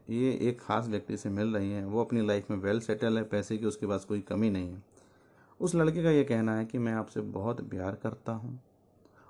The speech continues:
और तुम सर्वगुण संपन्न हो, बस मैं तुमसे शादी नहीं कर सकता।"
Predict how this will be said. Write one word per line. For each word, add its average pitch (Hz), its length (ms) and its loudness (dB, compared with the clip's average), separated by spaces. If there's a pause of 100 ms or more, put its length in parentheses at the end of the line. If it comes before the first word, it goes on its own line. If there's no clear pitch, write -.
(120)
और 120 300 -2
तुम 151 180 4
सर्वगुण 120 520 2
संपन्न 110 720 2
हो, - 240 -6 (540)
बस 143 160 2
मैं 147 140 2
तुमसे 110 360 -4
शादी 98 440 -8
नहीं 110 300 -4
कर - 120 -8
सकता।" - 360 -18